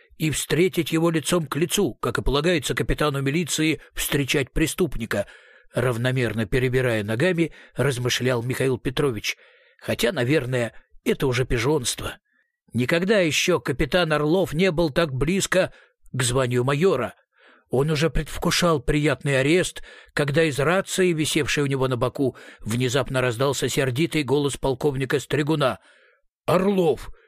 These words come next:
какого черта? Где вы? У нас построение! Вы единственный, кого нет!» «Я преследую опасного преступника, товарищ полковник», —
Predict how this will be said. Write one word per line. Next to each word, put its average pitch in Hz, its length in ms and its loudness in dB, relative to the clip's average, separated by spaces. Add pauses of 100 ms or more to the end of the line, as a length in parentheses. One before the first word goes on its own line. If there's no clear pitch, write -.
(100)
какого 143 340 0
черта? 139 580 0 (160)
Где 208 360 0
вы? 139 240 0 (300)
У 127 120 0
нас 143 240 2
построение! 165 1080 0 (180)
Вы 190 220 2
единственный, 175 680 0
кого 147 260 0
нет!» 147 340 -2 (540)
«Я 160 340 0
преследую 202 640 0
опасного 196 460 2
преступника, 170 680 0
товарищ 160 380 0
полковник», — 147 640 -2